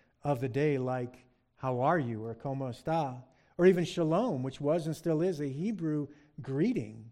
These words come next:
meaning "peace to you"? Well, we know not only by who this is addressed to, the saints, but more importantly, who is bestowing the peace and grace. On this side of the cross, grace and peace have new meanings, especially when it is divinely given to us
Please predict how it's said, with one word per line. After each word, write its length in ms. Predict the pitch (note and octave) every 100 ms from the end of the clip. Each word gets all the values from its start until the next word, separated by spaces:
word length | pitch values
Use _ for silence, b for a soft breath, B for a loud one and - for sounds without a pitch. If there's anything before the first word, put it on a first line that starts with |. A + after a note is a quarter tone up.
| _ -
meaning 300 | C#3+ C#3+ C3+
"peace 240 | D#3 D3
to 80 | C#3
you"? 300 | C3+ A#3+ E3+ - _ b b b
Well, 120 | F3 E3+
we 120 | F#3
know 240 | A3 C#4
not 220 | F3+ G#3+
only 200 | D#4 C#4
by 220 | D3+ D#3 B2+
who 240 | D#3+ G#3
this 200 | F3 -
is 120 | B2+
addressed 420 | C3 C3 C3 - -
to, 180 | B3+ C#3
the 80 |
saints, 580 | A#2 F#3+ G#3+ C3 C3 - _ b b b
but 120 | F#3 D#3
more 280 | F3 G3
importantly, 600 | A3 - A#3 G#3+ F3+ E3+ - -
who 200 | F3 F3+
is 140 | C#3
bestowing 680 | C#3 C3+ - E3 D#3+ D#3 C#3
the 100 | B2+
peace 360 | - B2 -
and 100 | A#2
grace. 540 | G#2+ G#2+ G#2+ - - _ b b b
On 200 | E3+ E3
this 220 | D#3+ A#3+
side 280 | - A3 F3
of 60 | C#3
the 60 |
cross, 380 | C3 C#3+ C#3+ C#3
grace 320 | D3 E3 E3+
and 100 | D#3+
peace 220 | C3 D#3+ D3+
have 180 | C#3
new 160 | C3 C#3+
meanings, 600 | C#3+ G3 C3 G#2 G#2+ - _ _ _ _ _ _ -
especially 520 | C3+ - G3+ G#3 A#3
when 180 | F3+ E3+
it 100 | D3
is 140 | C3+
divinely 720 | B2 B2+ A#2+ D#3 F3+ F#3 F#3
given 340 | C3 D#3 D#3 D3+
to 220 | D#3 D#3
us 240 | D#3+ -